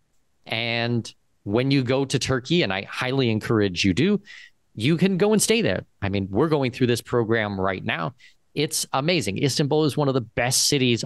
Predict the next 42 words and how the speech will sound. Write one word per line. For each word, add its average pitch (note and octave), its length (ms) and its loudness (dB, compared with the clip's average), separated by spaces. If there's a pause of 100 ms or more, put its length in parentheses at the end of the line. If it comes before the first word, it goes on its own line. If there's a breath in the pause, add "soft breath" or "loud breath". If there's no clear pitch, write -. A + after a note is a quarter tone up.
on A2+ 160 -2
planet A#2 360 -2
Earth. G#2+ 320 -2 (140)
I G2 60 -4
mean, F#2+ 240 -2 (280 loud breath)
Turkish F3 300 0
airline C3+ 320 2
flies A#2 360 -2
to A2+ 80 -2
more C3+ 380 2 (140)
cities C3+ 400 0
or G2 80 2
more G#2+ 180 2
countries G#2+ 440 -2
than E2+ 160 -2
anywhere F#2 480 0
else. D#3 280 -4 (400 loud breath)
It's - 140 -6
a - 20 -2
huge F#3+ 600 2
place. A2 240 -2
There's A2 120 -2
so F3+ 400 2
much D3 300 -2
culture A#2+ 480 0
and F#2 140 -2
heritage A2+ 520 0
and F2 140 -8
food, D#3+ 380 4
and G2+ 140 -2 (640 loud breath)
it's - 180 -2
just - 320 -2
a B2 80 0
really C#3 360 2
interesting A2+ 720 -2
place G2 300 -4
to F2 100 -8
spend - 260 -6
time. F#2 280 -6
And E2 60 -6
I'm E2+ 120 0
a G#2 140 -2